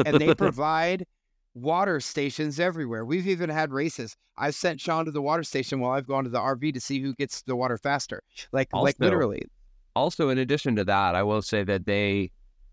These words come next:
Speaker 2: like, the week that we went to a Danny Wimmer production was the week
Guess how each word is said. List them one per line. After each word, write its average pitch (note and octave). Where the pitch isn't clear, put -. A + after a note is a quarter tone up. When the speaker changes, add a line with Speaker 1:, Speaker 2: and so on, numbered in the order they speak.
Speaker 2:
like, A2
the G#2+
week B2
that A2+
we B2+
went A2+
to A2
a G#2
Danny A2
Wimmer A2+
production F2
was A2
the A2+
week A2+